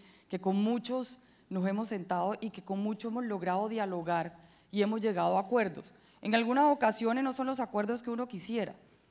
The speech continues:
pero se ha cedido de parte y parte en algunas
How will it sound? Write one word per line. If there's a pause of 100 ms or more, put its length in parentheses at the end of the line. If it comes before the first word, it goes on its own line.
(600)
pero
se
ha
cedido
de
parte
y
parte
en
algunas